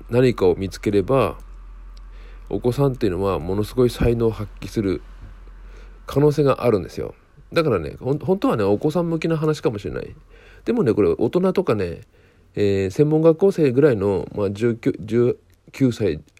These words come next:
二十歳ぐらいの人がね、やっても、それなりに効果があるので、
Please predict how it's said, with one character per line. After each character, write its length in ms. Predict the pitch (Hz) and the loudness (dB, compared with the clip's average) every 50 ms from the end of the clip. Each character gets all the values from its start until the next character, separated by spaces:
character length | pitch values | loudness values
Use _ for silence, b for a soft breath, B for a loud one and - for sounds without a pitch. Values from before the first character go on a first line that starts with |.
| - - _ | -20 -18 _
二 120 | - - | -16 -2
十 100 | - 131 | 0 0
歳 120 | 123 - 135 | 0 0 2
ぐ 80 | 127 | 4
ら 60 | 147 139 | 4 4
い 40 | |
の 80 | 113 98 | 4 2
人 160 | 92 - 120 | -2 -2 -2
が 100 | 98 90 | -2 0
ね、 120 | 82 82 71 | -2 -2 -2
や 120 | 90 90 | -4 -4
っ 20 | |
て 160 | 87 - - 107 | -6 -4 -4 -4
も、 280 | 101 104 101 - - - _ B B B B B B B B B | -2 -2 -4 -4 -6 -12 _ B B B B B B B B B
そ 140 | - - 123 | -4 -2 0
れ 80 | 123 | 2
な 80 | 131 143 | 4 2
り 60 | 127 | 2
に 120 | 107 98 92 | 2 -2 -4
効 200 | - - 127 117 | -2 -2 -2 -2
果 100 | - 98 | -2 -2
が 200 | 87 57 62 87 | -2 -2 0 0
あ 60 | 104 | 0
る 80 | 104 | 0
の 140 | 92 80 82 | 0 -2 -2
で、 320 | 110 143 131 101 - - | 0 0 0 0 0 -4